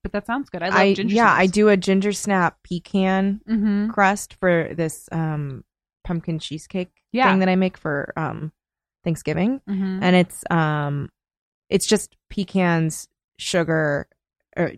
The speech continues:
Speaker 2: pecans, brown sugar, ginger snaps, and
Speaker 1: Ooh.
Speaker 2: butter. And you just, like, um, what's it called? Uh, food process it
Speaker 1: Yeah.
Speaker 2: for a little, like, pulse a couple times and then
Speaker 1: Mm-hmm.
Speaker 2: just flatten it and bake it. And it turns out really good.
Speaker 1: Sounds really good.
Speaker 2: It's so decadent. <laughs>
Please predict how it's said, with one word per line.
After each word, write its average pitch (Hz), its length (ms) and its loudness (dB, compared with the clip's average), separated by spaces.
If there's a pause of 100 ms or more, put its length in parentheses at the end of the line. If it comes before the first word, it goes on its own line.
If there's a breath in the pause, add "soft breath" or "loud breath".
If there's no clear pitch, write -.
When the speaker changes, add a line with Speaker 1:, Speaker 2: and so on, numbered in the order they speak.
(120)
Speaker 2:
pecans, 202 380 2
brown 170 200 4
sugar, 160 480 0 (680)
ginger 170 240 2
snaps, 151 580 -4
and 143 380 -4
Speaker 1:
Ooh. 226 80 -12
Speaker 2:
butter. 123 400 4
And 180 120 6
you 165 60 4
just, 165 220 -4
like, - 240 -8 (920)
um, 156 420 -4
what's - 140 -6
it - 40 -8
called? - 280 -6
Uh, - 300 -6 (100)
food 202 140 2
process 165 360 0
it 143 120 -2
Speaker 1:
Yeah. 208 160 0
Speaker 2:
for 151 60 2
a 156 60 0
little, 156 280 0
like, 139 140 -8
pulse 175 200 -6
a - 40 -10
couple 165 180 -4
times 156 320 -4
and 156 80 -4
then 151 140 -6
Speaker 1:
Mm-hmm. 185 360 -8 (220)
Speaker 2:
just - 200 -8 (200)
flatten 156 240 -4
it - 60 -6
and 156 80 -8
bake 160 200 -8
it. 180 180 -8
And 180 100 -4
it 180 140 -6 (180)
turns 196 180 -4
out 196 80 -4
really 175 160 -4
good. 160 240 -4
Speaker 1:
Sounds 208 200 -16
really - 160 -20
good. 190 140 -20 (120)
Speaker 2:
It's - 180 -4
so 175 360 2
decadent. 175 380 -6 (160)
<laughs> 185 560 -4